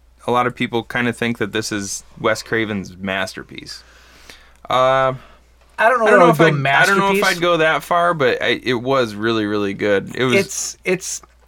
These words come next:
Speaker 2: you're never going to find a film made like this anymore.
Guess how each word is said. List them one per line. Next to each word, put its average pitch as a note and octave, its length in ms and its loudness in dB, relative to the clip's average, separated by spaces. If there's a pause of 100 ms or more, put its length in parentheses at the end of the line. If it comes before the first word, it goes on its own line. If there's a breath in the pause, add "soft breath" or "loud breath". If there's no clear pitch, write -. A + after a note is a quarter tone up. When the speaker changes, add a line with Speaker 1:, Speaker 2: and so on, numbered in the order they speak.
(420)
Speaker 2:
you're E3+ 220 2
never G3+ 320 2
going F3+ 240 2
to D#3 80 2
find C#3 560 -2
a - 20 -8
film A#2+ 500 -8
made G#2+ 260 -10
like B2+ 160 -4
this C3+ 200 -6
anymore. C#3+ 400 -4